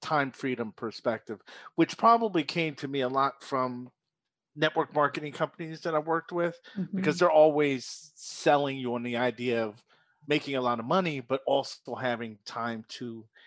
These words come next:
Speaker 1: enjoy it. And I definitely wanted the time to enjoy it part, you know, and I had done pretty well financially, but it wasn't so much independence, it was dependence. So it was, like,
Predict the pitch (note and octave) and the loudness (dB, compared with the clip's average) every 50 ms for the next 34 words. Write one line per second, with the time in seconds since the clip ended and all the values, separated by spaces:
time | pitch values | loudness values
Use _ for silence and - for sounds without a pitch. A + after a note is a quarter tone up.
0 | _ _ - A#2+ A#2 G#2+ - C3+ B2+ B2 A#2+ A#2 A2+ A#2 - - A#2+ B2 B2 A#2+ | _ _ -8 -8 -8 -2 0 2 4 4 4 2 2 -2 -4 -4 -2 -2 0 0
1 | C#3+ C#3 - - C#3 B2 A2+ G#2+ A#2 B2 A#2+ A#2+ A#2 A2+ A2+ A2+ G#2 - - - | -2 -4 -4 -6 -8 -8 -6 -4 -2 -2 -2 -2 -4 -6 -6 -8 -10 -8 -8 -8
2 | A#2+ A#2 A#2+ A#2+ A#2+ A#2+ A#2 - - B2 G#2+ G#2 G#2 - B2 C3 C#3 B2 A#2+ A#2+ | -6 -4 -4 -4 -6 -8 -10 -12 -12 -10 -10 -10 -8 -4 0 2 2 2 2 0
3 | - - _ - - - - _ _ _ - C3 B2 A2+ A2+ A#2 - _ _ _ | -4 -8 _ -20 -20 -20 -20 _ _ _ -2 0 2 2 2 -2 -6 _ _ _
4 | _ _ _ D3+ C#3 B2+ B2 B2+ D#3 F3+ G3 G#3 F3 C3+ D#3+ D3+ C#3+ C#3 B2+ - | _ _ _ -6 -4 -2 -2 0 0 2 2 2 2 2 2 2 2 2 -2 -8
5 | _ _ _ - - F3+ D#3+ C#3+ B2 B2+ A#2+ A2+ - - B2+ A#2+ B2 B2+ B2+ A#2+ | _ _ _ -8 -6 -4 -4 0 2 2 2 2 0 -4 -4 -4 -2 -4 -4 -6
6 | - - B2+ A#2+ A2+ A2 G#2+ - A#2 G#2+ A#2 B2+ - A#2+ A#2+ A#2+ A2+ - A2+ A2 | -6 -8 -8 -6 -8 -8 -6 -6 -4 -4 -4 -8 -4 -2 -2 -2 -2 -2 -8 -12
7 | A2+ - - _ - - - - _ _ _ _ _ _ - - C#3+ B2 A#2+ B2 | -12 -14 -20 _ -20 -20 -20 -20 _ _ _ _ _ _ -4 -2 -2 0 0 0
8 | A#2 A2+ - - - - D3 C3+ A#2 A#2 A2 - - C#3 C3 A#2+ A#2 A2 G#2 - | -2 -2 -6 -14 -6 -4 -2 -2 -2 -4 -6 -6 -4 -4 -4 -4 -4 -6 -8 -12
9 | - - B2+ G#2+ G#2 A2 G2+ - - - _ _ _ A#2+ - - D3 D#3+ C#3 G2+ | -10 -8 -8 -6 -6 -8 -10 -10 -14 -18 _ _ _ -6 -4 -2 -2 -2 -2 -4
10 | F2+ - - - A#2 A2 A2 A2+ G#2+ - - A2+ A2 G#2+ G2+ | -8 -14 -14 -10 -8 -8 -6 -8 -8 -10 -8 -6 -6 -6 -6